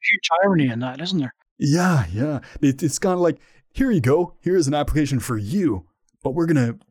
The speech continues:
Speaker 2: twist it so it doesn't give you all the advantages to work with anybody else necessarily.
Speaker 1: And also, here's, here's, here's an application for a, uh,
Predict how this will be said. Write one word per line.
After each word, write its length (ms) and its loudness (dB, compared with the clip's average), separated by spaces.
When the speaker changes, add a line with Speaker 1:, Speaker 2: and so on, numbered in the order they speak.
Speaker 2:
twist 340 -2
it 100 -2
so 240 -2
it 160 -6
doesn't 240 0
give 180 0
you 140 0
all 180 -4
the 100 2
advantages 560 -4
to 100 -6
work 220 -4
with 200 -4
anybody 480 -2
else 340 -6
necessarily. 640 -4
Speaker 1:
And 120 2
also, 280 0
here's, 220 0
here's, 340 -2
here's 200 0
an 80 0
application 680 -2
for 340 -8
a, 280 -6
uh, 260 -6